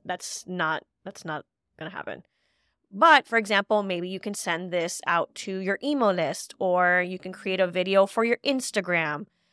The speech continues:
Any new content that you are creating now for Q four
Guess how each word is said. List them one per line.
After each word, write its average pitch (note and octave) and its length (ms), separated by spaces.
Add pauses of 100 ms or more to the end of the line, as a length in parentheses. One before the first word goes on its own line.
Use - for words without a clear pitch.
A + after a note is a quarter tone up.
(200)
Any A#3+ 240
new A#3 220
content G3+ 520
that E3+ 120
you F#3+ 500
are F#3+ 460 (260)
creating G3+ 600
now F3+ 480
for A#3 180
Q B3+ 280
four C4+ 560